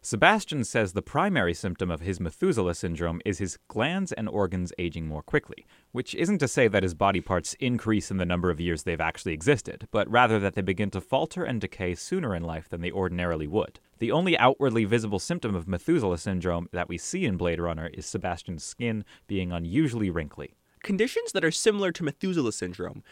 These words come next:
Speaker 2: would have to cause those affected to display physiological signs associated with age that is older than they actually are. In other words, they would cause a person to physically look as if they're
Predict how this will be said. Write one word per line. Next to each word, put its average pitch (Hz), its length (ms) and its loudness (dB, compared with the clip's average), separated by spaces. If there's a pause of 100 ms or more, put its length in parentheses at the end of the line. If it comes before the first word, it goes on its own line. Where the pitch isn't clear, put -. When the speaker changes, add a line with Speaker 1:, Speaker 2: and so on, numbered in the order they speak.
(140)
Speaker 2:
would 202 80 -4
have 226 220 2
to 370 80 -4
cause 190 300 2
those 151 240 6
affected 147 440 -2
to 147 80 -12
display 131 480 0 (240)
physiological 185 840 2
signs 113 500 -2
associated 165 580 0
with 131 180 -4
age 131 320 0 (200)
that 147 100 4
is 160 200 2
older 160 380 6
than 131 140 2
they 120 100 0
actually 117 520 -2
are. 175 280 0 (400)
In 160 180 0
other 220 280 2
words, - 320 -6 (140)
they 165 80 4
would 175 120 4
cause 165 220 0
a 151 40 -2
person 185 380 0
to 156 80 -4 (200)
physically 247 500 0
look 175 360 4
as 147 140 0
if 156 120 2
they're 147 180 2